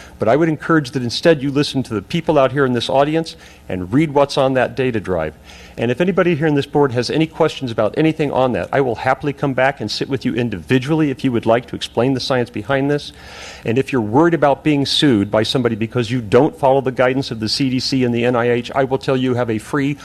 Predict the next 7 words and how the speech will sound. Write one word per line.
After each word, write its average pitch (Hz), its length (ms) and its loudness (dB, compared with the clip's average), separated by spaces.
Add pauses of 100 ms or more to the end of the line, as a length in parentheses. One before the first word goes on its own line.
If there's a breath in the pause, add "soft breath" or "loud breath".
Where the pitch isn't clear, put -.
(160 loud breath)
pro 139 240 2
bono 123 520 2
expert 135 420 -4
testimony 113 600 -2 (300 loud breath)
at 117 240 0
your 143 100 2
disposal. 110 640 0